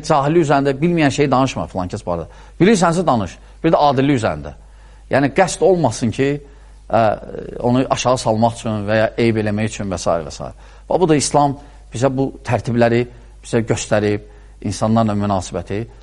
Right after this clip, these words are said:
Lakin hər halda ehtiyatlı ol yenə. Hər halda ehtiyatlı ol və bir, ə, adam barədə, nəsə danışanda, bir şey barədə danışanda fikirləş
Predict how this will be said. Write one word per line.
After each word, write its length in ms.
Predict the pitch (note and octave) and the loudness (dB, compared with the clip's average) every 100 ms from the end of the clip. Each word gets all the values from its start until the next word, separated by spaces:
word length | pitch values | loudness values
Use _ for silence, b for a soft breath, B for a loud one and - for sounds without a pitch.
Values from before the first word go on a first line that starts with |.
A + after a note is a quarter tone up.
| b | b
Lakin 260 | A#2+ B2+ A#2 | -6 -6 -4
hər 160 | C#3+ D3 | 0 2
halda 220 | B2+ C3+ B2+ | 2 2 -2
ehtiyatlı 400 | - B2 A2+ D3 | -2 -4 -2 -4
ol 120 | A2+ | -2
yenə. 160 | D#2 C2 - - - - - | -4 -8 -12 -20 -20 -14 0
Hər 100 | A#2+ | 2
halda 200 | A2 A#2 | 2 0
ehtiyatlı 380 | G2+ A#2+ - C#3+ | -2 -6 -2 2
ol 180 | C3+ D3 B B B B - | 2 2 B B B B 0
və 140 | A2+ A#2 - | 2 2 0
bir, 160 | C3+ A#2+ | -4 -4
ə, 320 | - - - - - - - | -10 -14 -14 -14 -12 -6 0
adam 220 | A#2+ B2+ | 2 4
barədə, 360 | A#2 A#2 G#2+ G#2+ | 4 4 2 0
nəsə 240 | B2+ C3 A#2+ | -2 -2 0
danışanda, 580 | C3 B2 B2 A#2+ A#2 A#2 A2 | 2 2 0 2 2 2 0
bir 140 | C3 | -4
şey 100 | D#3+ C3+ | -2 2
barədə 260 | C3 B2+ C3 | 2 4 2
danışanda 460 | C3+ - - F#3 F#3 B B B | 2 2 2 2 0 B B B
fikirləş 720 | - - F3+ F3+ G#3+ B3 B3 | -8 0 4 6 6 6 2